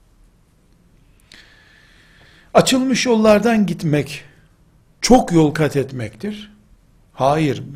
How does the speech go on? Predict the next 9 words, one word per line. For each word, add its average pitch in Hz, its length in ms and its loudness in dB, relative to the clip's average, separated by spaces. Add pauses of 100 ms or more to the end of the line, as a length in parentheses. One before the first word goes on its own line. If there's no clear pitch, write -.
mevcut 151 460 0
olmayan 190 500 2
yoldan 147 500 0
gideceğim 147 520 -2
dersen 175 460 -4
önüne 147 360 -2
çıkan 147 300 -6
ağaçları 135 680 -4
devireceksin, 131 840 -6